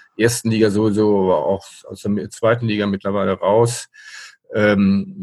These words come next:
wieso kriegt ihr das in dieser Stadt mit diesem Stadion eigentlich nicht auf die Reihe? Das, das, das, das gibt's so gar nicht. Andere Städte sind da doch gerade im Osten wesentlich fixer, als, äh, als das Münster ist.“ Naja, all diesen Fragen äh, haben wir versucht, so ein bisschen auf den Grund zu gehen.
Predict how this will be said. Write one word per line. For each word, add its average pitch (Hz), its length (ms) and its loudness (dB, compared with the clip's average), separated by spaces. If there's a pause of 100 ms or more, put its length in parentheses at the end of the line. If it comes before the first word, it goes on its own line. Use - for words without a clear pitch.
(120)
wieso 117 300 2
kriegt 123 260 -2
ihr 120 60 0
das 104 180 0
in 110 60 0
dieser 107 180 2
Stadt 120 260 -2
mit 110 80 -2
diesem 101 180 0
Stadion 113 460 0
eigentlich 90 220 -2
nicht 95 220 0
auf 92 160 -8
die 98 100 -4
Reihe? 92 300 0
Das, 92 240 -4
das, - 220 -16
das, - 280 -16
das - 180 -14
gibt's - 200 -4
so 104 100 0
gar 90 220 0
nicht. 101 180 -2
Andere 104 220 -2
Städte - 260 -6
sind 101 160 -2
da 101 80 0
doch 98 260 -2
gerade 104 240 0
im 95 100 -2
Osten 107 360 -4
wesentlich 98 320 -2
fixer, 117 400 0
als, 90 360 -6
äh, 95 340 -2 (100)
als - 220 -10
das 95 160 -8
Münster 113 340 0
ist.“ 107 240 -2 (380)
Naja, 123 180 4
all 135 140 0
diesen 135 220 0
Fragen 120 720 -2 (260)
äh, 107 400 0 (180)
haben 107 140 -2
wir 110 80 -2
versucht, 104 300 -2
so - 80 -6
ein 101 40 -2
bisschen 95 200 -4
auf 82 80 -10
den 92 80 -16
Grund 76 160 -14
zu 76 120 -18
gehen. - 260 -20